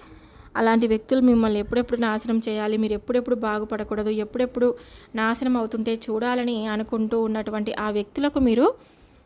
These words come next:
మంచి చేయాలి అని అనుకుంటే మాత్రం ఇది అపోహ మాత్రమే అవుతుంది. కాబట్టి ఆ ఇద్దరు వ్యక్తులు మిమ్మల్ని గడిచిన కాలంలో చాలా మనసుని బాధపెట్టి ఇప్పుడు మీ ముందు వచ్చి, అంటే మీరు ఏదో ఎదుగుతుంటే మిమ్మల్ని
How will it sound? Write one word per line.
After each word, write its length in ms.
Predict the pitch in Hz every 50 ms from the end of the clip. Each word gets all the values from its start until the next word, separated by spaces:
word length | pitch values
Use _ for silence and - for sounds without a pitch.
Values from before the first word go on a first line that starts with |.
| _ - - _ _ _ _ - - _ _ _ _ _ _ _ - - - - - - - -
మంచి 320 | 226 226 240 254 254 320
చేయాలి 500 | 269 - 262 226 226 226 226 220 220 233 233
అని 220 | - 208 220 220 220
అనుకుంటే 380 | 208 202 208 - 226 214 233
మాత్రం 380 | 226 220 208 202 214 240 277 339 392
ఇది 200 | 240 226 214 220 220
అపోహ 420 | 208 202 - 220 226 226 233 233
మాత్రమే 460 | 220 214 214 208 202 - 214 214 220
అవుతుంది. 320 | 220 208 208 - 214 220 220
కాబట్టి 440 | - 208 202 214 214 - - 277 359 523 - - - - - - - -
ఆ 100 | 208 208
ఇద్దరు 400 | 208 202 214 196 190 226 285 320
వ్యక్తులు 360 | 294 277 233 226 - - 240 233
మిమ్మల్ని 480 | 233 226 220 220 214 214 214 220 220 214 - - - _ _ _ _ -
గడిచిన 460 | 208 226 214 208 226 226 - 277 262
కాలంలో 600 | 254 247 226 214 208 214 208 208 208 214 214 - - - -
చాలా 400 | - 214 208 208 214 226 247 254
మనసుని 480 | 254 233 214 214 220 - - 226 226
బాధపెట్టి 600 | 220 214 208 202 202 226 226 226 214 - - 269 311 427 - - - - - - - - -
ఇప్పుడు 260 | 254 - - 240 233
మీ 140 | 233 226 220
ముందు 280 | 214 208 208 220 233 277
వచ్చి, 280 | 269 240 226 - - 233
అంటే 260 | 220 220 214 226 226
మీరు 280 | 220 220 220 220 214 220
ఏదో 400 | 220 208 208 214 220 220 254 262
ఎదుగుతుంటే 640 | 269 240 220 208 226 226 254 247 254 233 226 240 233
మిమ్మల్ని 400 | 226 226 220 220 214 214 214 220